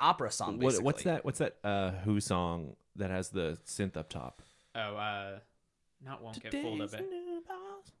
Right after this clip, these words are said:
Speaker 3: uh, Bob O'Reilly.
Speaker 2: Bob O'Reilly.
Speaker 3: That's too long. No, long doesn't matter.
Speaker 2: But it starts with, uh, what's his name? Roger Daughtry. Is that the lead singer's name?
Speaker 3: That could be cool. Of, like,
Speaker 2: With the
Speaker 3: y-,
Speaker 2: scream?
Speaker 3: you're going from Hallelujah to, like, oh, now we have a synth.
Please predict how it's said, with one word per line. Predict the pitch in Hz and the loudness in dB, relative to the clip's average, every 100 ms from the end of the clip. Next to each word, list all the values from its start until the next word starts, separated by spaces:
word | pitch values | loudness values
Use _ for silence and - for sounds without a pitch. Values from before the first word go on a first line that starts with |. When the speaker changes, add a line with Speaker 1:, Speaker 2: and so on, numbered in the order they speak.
| - | -6
Speaker 3:
uh, | 117 104 | -4 -2
Bob | 123 123 | -2 -2
O'Reilly. | 123 117 104 - - - | -2 -2 -4 -8 -14 2
Speaker 2:
Bob | 113 101 | 4 6
O'Reilly. | 92 76 57 - _ - | 4 2 -2 -8 _ -10
Speaker 3:
That's | 147 - | -8 -8
too | - 139 120 101 | -10 -10 -10 -10
long. | 101 113 120 117 143 | -12 -12 -12 -14 -14
No, | 160 156 175 | -14 -14 -16
long | 151 143 156 | -12 -10 -8
doesn't | 127 104 - _ - | -8 -10 -12 _ -20
matter. | - - 147 - _ 101 | -20 -18 -18 -18 _ -2
Speaker 2:
But | 104 | 0
it | 104 | 2
starts | - - 110 107 - | 0 6 6 6 4
with, | 98 - - - - | 0 0 -10 -14 -6
uh, | 85 85 80 - _ _ _ _ - | -4 -2 -4 -8 _ _ _ _ -10
what's | 95 | -8
his | 95 | -4
name? | 98 101 90 | -2 0 -2
Roger | 87 90 | -4 -4
Daughtry. | 85 82 - 95 | -6 -8 -8 -10
Is | 98 | -6
that | 92 95 | -8 -6
the | |
lead | 92 92 | -6 -4
singer's | 104 98 | -6 -4
name? | 107 107 - | -6 -6 0
Speaker 3:
That | 127 - | 0 2
could | 277 | -4
be | 240 | -6
cool. | - 165 190 185 | -6 0 2 2
Of, | 131 123 | 2 0
like, | 127 117 - - | -2 -2 -6 -12
Speaker 2:
With | 101 | -6
the | 104 | -4
Speaker 3:
y-, | 151 | 0
Speaker 2:
scream? | 104 104 | 2 4
Speaker 3:
you're | 147 160 | 2 2
going | 160 165 170 | 2 2 -2
from | 143 | -6
Hallelujah | 120 127 139 123 120 127 123 | -2 0 0 -2 -2 -2 -4
to, | 123 117 | -4 -6
like, | 110 - | -8 -2
oh, | 156 160 120 110 | 2 2 0 0
now | 127 | 0
we | 147 | 2
have | 151 139 | 2 2
a | 127 107 | 0 -2
synth. | - - 151 | -4 -2 -2